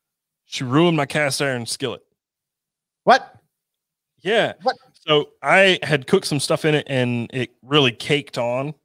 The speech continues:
Speaker 1: Like, the nonstick just wasn't doing its job. It caked on. I was cooking something really hot. So I put some water in the pan and turned it on and was boiling water, and I was gonna scrape that.
Speaker 2: Uh-huh.
Speaker 1: And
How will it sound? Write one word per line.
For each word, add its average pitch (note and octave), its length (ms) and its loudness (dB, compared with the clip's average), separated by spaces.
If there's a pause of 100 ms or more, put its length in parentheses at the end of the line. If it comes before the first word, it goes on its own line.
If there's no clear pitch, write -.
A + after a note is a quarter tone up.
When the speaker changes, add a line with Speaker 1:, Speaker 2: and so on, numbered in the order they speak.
Speaker 1:
Like, A2 180 -10
the A2+ 80 -8
nonstick A#2+ 600 -6
just - 260 -16
wasn't A2+ 340 -8 (180)
doing A2 180 -18
its G#2 160 -12
job. G#2 440 -6 (360)
It - 180 -12
caked D3 300 -2
on. A#2+ 220 2
I - 20 0
was A#2 120 -4
cooking A2+ 240 -8
something A#2 280 -10
really A2+ 220 -2
hot. A2 400 -2 (420)
So - 320 -2
I C3+ 120 -2
put - 220 -2
some C3 200 -2
water D3+ 320 4
in A#2+ 60 0
the A2 60 -2
pan A#2 380 -8
and F#2 120 -10
turned C3+ 240 -6
it A#2 100 -8
on C3+ 180 -4
and A2+ 80 -8
was A2 80 -12
boiling B2 460 -6
water, B2+ 340 0
and A2+ 120 -6
I - 20 0
was A2+ 120 -4
gonna F#2 140 -8
scrape - 460 -8
that. C#3 300 -4 (420)
Speaker 2:
Uh-huh. B2 420 0 (1500)
Speaker 1:
And B2+ 300 0